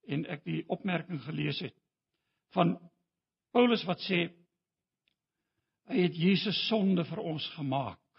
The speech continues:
En toe het die prediker van die uitgangspunt uitgegaan dat Jesus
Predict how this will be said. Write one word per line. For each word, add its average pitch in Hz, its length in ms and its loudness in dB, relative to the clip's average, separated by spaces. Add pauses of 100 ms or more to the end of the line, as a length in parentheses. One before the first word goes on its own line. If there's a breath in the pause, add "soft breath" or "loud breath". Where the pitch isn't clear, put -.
(1500)
En 180 140 -12
toe 277 100 -2
het - 80 -8
die 254 180 4
prediker 208 500 0
van 190 260 -2
die 190 240 -2
uitgangspunt 180 760 -6 (840)
uitgegaan 165 580 -2
dat 151 200 -2 (1300)
Jesus 214 720 -2